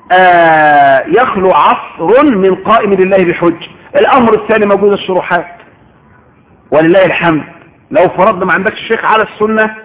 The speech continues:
ولا تستطيع أن تصل إلى شيخ على السنة، فعندك شروح الكتب الآن.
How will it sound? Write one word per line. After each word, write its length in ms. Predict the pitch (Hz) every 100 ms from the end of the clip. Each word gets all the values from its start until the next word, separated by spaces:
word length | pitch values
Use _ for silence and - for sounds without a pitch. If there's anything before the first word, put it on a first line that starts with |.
| - - _
ولا 320 | 131 220 254
تستطيع 420 | 247 233 170 247 208
أن 60 |
تصل 300 | 247 202 196
إلى 200 | 208 208
شيخ 200 | 254 233
على 200 | 160 233
السنة، 440 | 214 - 247 240 220 - - -
فعندك 380 | 196 269 240 226
شروح 340 | 208 220 -
الكتب 360 | 185 214 202 170
الآن. 260 | 147 175